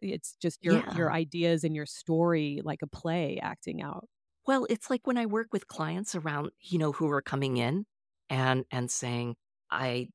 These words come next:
Speaker 2: don't really experience orgasms in partnered sex."
Speaker 1: Mm-hmm.
Speaker 2: It's not that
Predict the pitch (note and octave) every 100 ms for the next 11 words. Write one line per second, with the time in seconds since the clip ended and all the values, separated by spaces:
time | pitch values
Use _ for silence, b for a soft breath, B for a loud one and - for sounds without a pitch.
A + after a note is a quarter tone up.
0 | _ - B2 - C3 C3 A#2+ - - A#2+
1 | B2 A2+ A#2 A#2 B2 B2+ C3 C3 B2+ -
2 | A2 A2 - - C3 - - B2+ - F3
3 | E3+ D#3+ D3+ - _ _ _ F3+ - A#3
4 | - G#3+